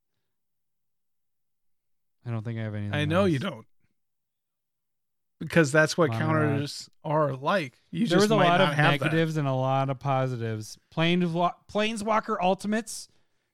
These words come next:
Speaker 1: This adds to that. We continue to add to these pla-, like, wasn't one of our Planeswalker things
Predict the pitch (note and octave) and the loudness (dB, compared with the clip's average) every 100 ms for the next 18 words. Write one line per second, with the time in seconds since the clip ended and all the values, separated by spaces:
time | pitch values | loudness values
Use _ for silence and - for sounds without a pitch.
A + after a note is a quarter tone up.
0 | - G3 G#3 - D#3+ F#3+ - G#3 F#3+ F#3 | 0 2 2 -2 -2 -2 -4 -4 0 0
1 | A#3+ - D#3+ E3+ - E3+ - F3+ F#3+ G3+ | 0 -6 -6 -6 -4 -6 -4 -2 -2 -4
2 | G3 D#3+ E3+ F3+ F3 E3+ - F3+ D3 C#3+ | -6 -4 -4 -4 -8 -8 -8 -12 -8 -8
3 | C#3+ _ _ _ _ _ _ _ _ - | -8 _ _ _ _ _ _ _ _ -4
4 | E3 F#3+ F#3 E3 F#3+ G3 F#3 - F#3 F#3+ | -2 -2 -2 -2 0 0 -2 -2 -4 -2
5 | G3 F#3+ G3 F3+ G3 G3+ F3+ | -4 -4 -8 -6 -6 -4 -8